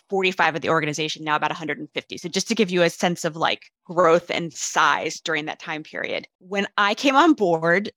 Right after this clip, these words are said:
the database of record was P I D I.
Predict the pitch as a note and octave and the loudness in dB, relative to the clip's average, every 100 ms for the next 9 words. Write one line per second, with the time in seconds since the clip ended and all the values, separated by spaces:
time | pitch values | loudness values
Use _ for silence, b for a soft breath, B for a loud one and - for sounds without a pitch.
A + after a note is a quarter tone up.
0 | _ G3 F#3+ F#3 F3+ F3 F#3+ F#3+ G#3+ A#3+ | _ -4 -2 -2 -2 -2 -4 -2 -2 -2
1 | A#3+ - F#3+ F#3 F#3+ F3 F3 D#3+ F3 - | -4 -2 -2 0 -4 -6 -8 -12 -12 -14
2 | - G3 F3+ F#3 G#3+ E3 D3 D3 B3+ | -10 -2 -2 -2 -2 0 0 0 -6